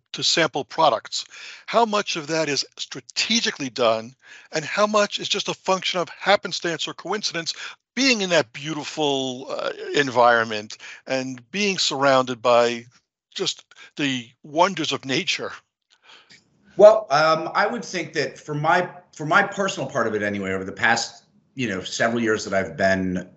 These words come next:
Speaker 2: uh, the tasting room manager there, it's, it's definitely been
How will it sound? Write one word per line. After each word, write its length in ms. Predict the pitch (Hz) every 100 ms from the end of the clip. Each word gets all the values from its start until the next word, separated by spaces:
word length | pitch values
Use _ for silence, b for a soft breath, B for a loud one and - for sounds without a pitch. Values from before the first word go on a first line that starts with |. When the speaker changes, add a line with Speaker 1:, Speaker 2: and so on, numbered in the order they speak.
| _ -
Speaker 2:
uh, 240 | 90 87
the 100 | 82
tasting 300 | - 110 104
room 80 | 104
manager 320 | 98 95 92
there, 160 | 92 90
it's, 240 | 90 -
it's 180 | 90 -
definitely 360 | 107 104 107 98
been 460 | 95 92 87 82